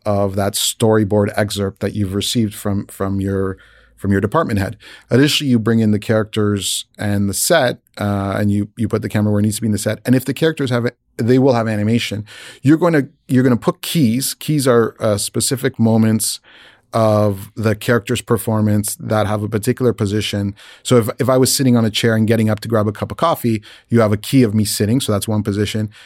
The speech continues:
You have a key of me standing. That's another position. You have a key of maybe two or three keys of me walking, and then a, another key of me grabbing the, the, the coffee.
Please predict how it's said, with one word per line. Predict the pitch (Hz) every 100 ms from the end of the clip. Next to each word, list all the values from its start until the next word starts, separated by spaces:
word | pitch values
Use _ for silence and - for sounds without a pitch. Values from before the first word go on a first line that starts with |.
| -
You | -
have | 117
a | 110
key | 107 -
of | 127 107
me | 113 107
standing. | - - 110 101 113 135
That's | 101
another | 101 98
position. | 98 101 101 -
You | 110
have | 104
a |
key | 107 127 123
of | 110 104
maybe | 123 107
two | 104 -
or | 127
three | - 117
keys | - 117 101
of |
me | 98 101
walking, | 101 110 - 156 180 - - -
and | 113
then | 110
a, | 110 107 -
another | 107 113 104
key | - 131 117
of | 101
me | 107 101
grabbing | 98 110 98 101 101 101
the, | - 98 98 101
the, | 98 95 95 95 95 -
the | 98 101
coffee. | 185 180 - 101